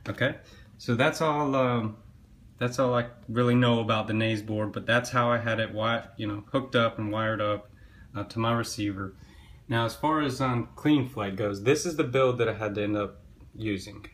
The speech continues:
Uh, I tried Baseflight, tried CleanFlight, um, but I had to use this, uh, I guess nightly build is what it's called.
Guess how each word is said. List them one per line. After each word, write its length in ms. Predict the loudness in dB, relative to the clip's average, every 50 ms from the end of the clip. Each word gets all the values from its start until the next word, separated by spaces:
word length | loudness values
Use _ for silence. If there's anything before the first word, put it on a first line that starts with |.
| -20 -14
Uh, 220 | -8 -6 -4 -4 -4
I 20 |
tried 420 | -4 0 2 4 4 4 4 2 2
Baseflight, 640 | 0 0 0 -2 -4 -2 -2 -2 -2 -4 -6 -8
tried 340 | -4 -2 0 0 0 -2 -4
CleanFlight, 680 | -4 -2 -2 -2 -2 -4 -2 -2 -2 0 -2 -4 -6 -10 -18 -20 -20 -20 -20 -20 -20 -20 -14 -8
um, 200 | -6 -4 -4 -2
but 60 | -2
I 20 |
had 160 | 0 0 0 0
to 40 | 0
use 280 | 0 0 0 0 -2
this, 260 | -4 -6 -6 -6 -4 -4
uh, 360 | -2 -2 -2 -2 -2 -4 -4 -8 -12 -20 -20 -20 -20 -14 -10
I 80 | -6
guess 200 | -4 -4 -4 -2
nightly 460 | -2 -2 0 0 -2 0 0 0 2 2
build 340 | 2 2 2 2 2 0
is 120 | -2 -4 -4
what 100 | -4 -4
it's 100 | -4 -4
called. 360 | -2 -2 0 0 0 -2